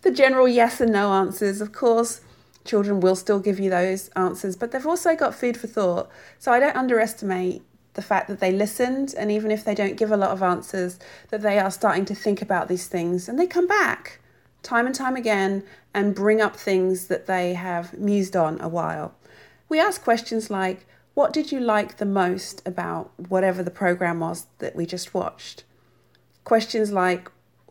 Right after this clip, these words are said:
"What surprised you?" 'Cause they'd heard the title and then they heard the program. What, what was different than they expected? Some of the programs, people made decisions that were for the best, and some of them made decisions that weren't.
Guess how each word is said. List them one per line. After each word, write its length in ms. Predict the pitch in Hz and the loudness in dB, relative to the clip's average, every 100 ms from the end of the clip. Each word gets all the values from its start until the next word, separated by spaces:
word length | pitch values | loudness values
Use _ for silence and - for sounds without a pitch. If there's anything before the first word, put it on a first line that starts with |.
| - | -4
"What 200 | 285 285 | -2 -2
surprised 720 | 294 269 277 240 226 214 - | -4 -6 0 2 2 -2 -4
you?" 400 | 180 156 156 180 - _ _ _ _ | -4 -4 -6 -12 -16 _ _ _ _
'Cause 140 | 214 | -8
they'd 180 | 196 175 | -4 -4
heard 220 | 226 233 | 4 4
the 80 | 226 | 4
title 560 | 226 214 214 214 269 254 | -2 -2 -4 -2 -2 0
and 100 | 214 | 0
then 160 | 185 | 0
they 160 | 190 180 | 0 0
heard 240 | 190 190 | 0 -2
the 60 | 190 | -4
program. 560 | - 190 180 220 277 254 | -4 -2 0 -2 -2 -2
What, 240 | 226 - | -4 -4
what 100 | 208 | -6
was 160 | 226 220 | -6 -4
different 480 | 277 - 196 175 | -6 -2 0 0
than 160 | - 190 | -2 -2
they 140 | 185 | 0
expected? 760 | 180 - - 214 - 175 190 - _ - - - _ _ _ _ _ _ _ | -2 -4 -4 -4 -4 -8 -8 -10 _ -20 -20 -20 _ _ _ _ _ _ _
Some 260 | - 285 311 | -4 2 4
of 120 | 359 | 4
the 80 | 277 | 2
programs, 800 | 269 220 214 202 196 196 190 - - | 2 4 4 2 2 0 -4 -6 -8
people 300 | 240 233 240 | -6 -2 0
made 180 | 220 208 | 0 0
decisions 800 | 208 - 208 233 240 240 233 - - | -2 -2 0 0 -2 -2 -6 -8 -4
that 320 | 190 - - | -2 -4 -8
were 160 | - 190 | -6 -4
for 160 | 190 185 | -4 -2
the 140 | 180 | 0
best, 500 | 180 196 269 - - | 0 0 -2 -6 -6
and 100 | 214 | -6
some 200 | - 196 | -4 -4
of 60 | 190 | -2
them 140 | 220 | 0
made 220 | 202 196 | 0 -2
decisions 520 | 202 - 196 190 185 | -4 -4 -2 -2 -2
that 140 | 190 185 | -2 -2
weren't. 540 | 220 208 180 196 - | 2 2 0 -6 -10